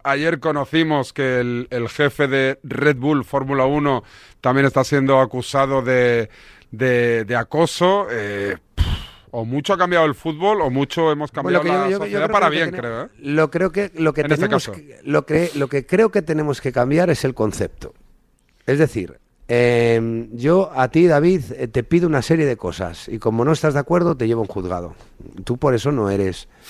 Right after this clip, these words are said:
Speaker 2: un tipo condenado a nada. Tú por
Speaker 1: Mm.
Speaker 2: eso eres un tipo que es, bueno, pues que se te va a investigar, porque hay un tipo que te está diciendo que le debes una serie de cosas.
Speaker 1: No, pero si me meten un año de cárcel provisional por si las moscas, es que algo,
Speaker 2: Bueno,
Speaker 1: algo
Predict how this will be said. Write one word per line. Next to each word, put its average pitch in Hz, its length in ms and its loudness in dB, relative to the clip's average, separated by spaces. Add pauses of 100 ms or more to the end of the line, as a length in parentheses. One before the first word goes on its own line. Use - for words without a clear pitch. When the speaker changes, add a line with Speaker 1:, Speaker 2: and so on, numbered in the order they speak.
(340)
Speaker 2:
un 107 140 -2
tipo 101 220 -2
condenado 98 480 -2
a 104 60 -4
nada. 120 340 0 (180)
Tú 98 100 -12
por 95 160 -4
Speaker 1:
Mm. 98 40 -2
Speaker 2:
eso 113 140 -2
eres 117 180 -2
un 113 120 -4
tipo 147 280 -4
que 104 160 -6
es, 82 120 -8
bueno, 107 180 -4
pues - 180 -20
que 90 120 -10
se 85 80 -6
te 85 80 -4
va 104 60 2
a - 20 2
investigar, 98 640 -6
porque 92 240 -6
hay 92 80 0
un 95 100 -2
tipo 160 260 -4
que 139 120 -8
te 95 80 -8
está - 160 -6
diciendo 101 380 -2
que 92 80 -6
le 95 80 -2
debes 92 220 -4
una 95 120 -4
serie 90 180 -6
de 85 80 -8
cosas. 147 440 -6
Speaker 1:
No, 113 180 -2
pero 110 120 -4
si 139 140 -6
me 139 140 -2
meten 170 340 0
un 175 140 2
año 165 280 -2
de 160 360 0
cárcel 143 400 0
provisional 139 640 0
por 127 140 0
si 147 100 -2
las 127 160 2
moscas, 165 560 0
es 135 140 -8
que 147 80 -8
algo, 131 200 -6
Speaker 2:
Bueno, 131 260 2
Speaker 1:
algo 143 200 0